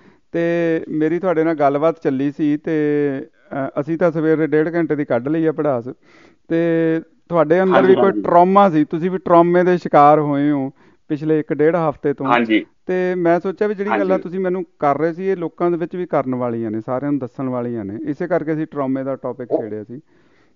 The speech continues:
Speaker 2: ਮੈਂ ਕਿਹਾ ਪਹਿਲਾਂ ਇਹ, ਇਹ, ਉਹ ਮਾੜਾ ਜਿਹਾ ਅਮਰੀਕ ਭਾਜੀ ਨੂੰ ਵੀ ਦੱਸ ਦਿੰਦੇ ਆ ਤੇ ਉਹ ਪੁੱਛ ਲੈਂਦੇ ਵੀ ਉਹਦਾ ਹੱਲ ਕੀ ਹੈ, ਫਿਰ ਉਹ ਗੱਲ ਆਪਾਂ ਦੱਸ ਦਿੰਦੇ ਵੀ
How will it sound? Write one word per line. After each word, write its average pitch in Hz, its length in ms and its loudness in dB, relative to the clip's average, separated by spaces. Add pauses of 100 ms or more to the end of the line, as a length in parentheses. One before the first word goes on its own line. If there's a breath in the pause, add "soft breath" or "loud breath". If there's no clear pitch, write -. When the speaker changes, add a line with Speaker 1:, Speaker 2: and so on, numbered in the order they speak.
Speaker 2:
ਮੈਂ 180 180 4
ਕਿਹਾ 226 120 0
ਪਹਿਲਾਂ 220 400 4
ਇਹ, 180 140 0
ਇਹ, 180 200 2
ਉਹ 180 200 4 (200)
ਮਾੜਾ 156 340 4
ਜਿਹਾ 185 120 6
ਅਮਰੀਕ 147 300 4
ਭਾਜੀ 185 200 4
ਨੂੰ 165 120 6
ਵੀ 185 60 4
ਦੱਸ 147 240 4
ਦਿੰਦੇ 156 260 6
ਆ 175 140 6
ਤੇ 190 240 4
ਉਹ 175 220 6
ਪੁੱਛ 147 200 2
ਲੈਂਦੇ 175 200 4
ਵੀ 214 100 0
ਉਹਦਾ 180 180 4
ਹੱਲ 151 280 2
ਕੀ 147 120 0
ਹੈ, 185 60 4
ਫਿਰ 180 140 0
ਉਹ 175 100 4
ਗੱਲ 135 200 6
ਆਪਾਂ 143 200 2
ਦੱਸ 123 200 4
ਦਿੰਦੇ 160 200 2
ਵੀ 214 140 0